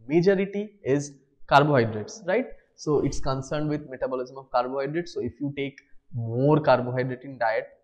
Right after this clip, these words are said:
you need more, uh, riboflavin to metabolize all those things, right?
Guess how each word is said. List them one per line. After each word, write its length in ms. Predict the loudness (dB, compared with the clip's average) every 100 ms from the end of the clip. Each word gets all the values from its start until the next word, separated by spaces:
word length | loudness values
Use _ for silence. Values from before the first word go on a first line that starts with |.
| _
you 80 | -6
need 180 | -4 -8
more, 580 | -10 -2 2 2 0 -8 _ _ _ _ _ _ -6
uh, 280 | -4 -2 0
riboflavin 600 | 2 2 0 -2 -2 -6
to 60 |
metabolize 460 | -6 -6 -6 -6 -4
all 180 | -4 -4
those 160 | -8 -10
things, 220 | -18 -10
right? 140 | -8